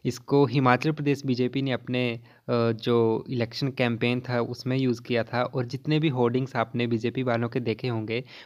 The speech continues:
उन होर्डिंग्स में आपने पीएम मोदी जी की इस पिक को ज़रूर देखा होगा। तो ये उनकी काफ़ी वायरल पिक है, और इस पिक में आप देख रहे हैं कि उनके कंधों पर, अ, हिमाचल की कुल्लू शॉल है, सर पर कुल्लू टोपी है,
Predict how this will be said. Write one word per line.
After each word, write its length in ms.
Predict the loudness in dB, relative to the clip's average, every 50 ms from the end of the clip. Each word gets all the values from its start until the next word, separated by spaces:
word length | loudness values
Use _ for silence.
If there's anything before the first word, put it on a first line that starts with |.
| -2 2
उन 100 | 4 4
होर्डिंग्स 500 | 6 6 6 6 8 6 4 4 2 2
में 100 | 4 4
आपने 380 | 4 4 4 0 -2 0 -2
पीएम 320 | -2 -2 -2 -2 -2 0 -2
मोदी 240 | -2 -2 -2 -4 -4
जी 120 | -6 -6
की 100 | -6 -6
इस 100 | -8 -8
पिक 220 | -6 -8 -8 -6
को 100 | -4 -6
ज़रूर 300 | -4 -2 -2 0 0 0
देखा 280 | 0 0 -2 -2 -2 -4
होगा। 440 | -4 -4 -4 -4 -2 -2 -4 -4 -6 -10 -20 -20 -20 -20 _ _ _ 0
तो 400 | 0 2 2 2 0 0 -2 -4 -2
ये 140 | 0 0 0
उनकी 200 | 0 0 -2 -2
काफ़ी 320 | 2 2 2 2 2 2
वायरल 320 | 2 2 2 2 2 0
पिक 220 | -2 -2 -4 -4 -4
है, 180 | -6 -4 -4
और 180 | -4 -2 -2 -4
इस 180 | -4 -6 -8 -6
पिक 200 | -6 -6 -2 0
में 120 | 0 0
आप 140 | 0 0 -2 -2
देख 220 | 0 0 0 0
रहे 120 | -2 -2 -2
हैं 280 | -2 -2 -2 -2 -2
कि 140 | -2 -4 -4
उनके 520 | -4 -4 -4 -4 -4 -4 -2 -2 0 0 0
कंधों 420 | -2 -2 -4 -2 -2 -2 -2 -2
पर, 180 | 0 0 2 2 0 -2 -4 -14 -20 -20 -20 -20 -14 -6 -2
अ, 380 | 0 0 2 2 2 2 0 -2 -4 -10 -14 _ _ _ -10
हिमाचल 580 | -8 -4 -2 0 4 4 4 2 2 -2 -6
की 160 | -4 -2 -2
कुल्लू 320 | -2 0 0 0 2 2 0
शॉल 320 | 0 2 2 4 4 2
है, 240 | 0 -2 0 -2 -2
सर 220 | -2 -2 -4 -4
पर 180 | -4 -4 -6 -6
कुल्लू 300 | -4 -2 -2 -2 0 -2
टोपी 400 | 0 0 -2 -2 0 -2 -4 -2
है, 240 | -2 -2 -4 -4